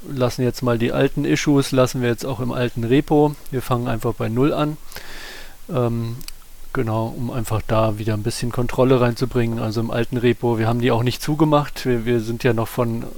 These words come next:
früher hatten wir den Mantis Issue Tracker, manche erinnern sich vielleicht.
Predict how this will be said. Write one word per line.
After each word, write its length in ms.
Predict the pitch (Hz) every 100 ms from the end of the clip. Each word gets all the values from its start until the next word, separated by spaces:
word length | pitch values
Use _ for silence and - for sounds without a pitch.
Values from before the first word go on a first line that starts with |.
| -
früher 380 | - - 127 117
hatten 240 | 117 113
wir 200 | 110 107
den 220 | 101 101
Mantis 640 | 113 147 160 151 - -
Issue 340 | - 156 - 135
Tracker, 400 | - 139 143 127
manche 280 | 120 120 120
erinnern 300 | 123 120 117
sich 140 | 117
vielleicht. 380 | 120 113 113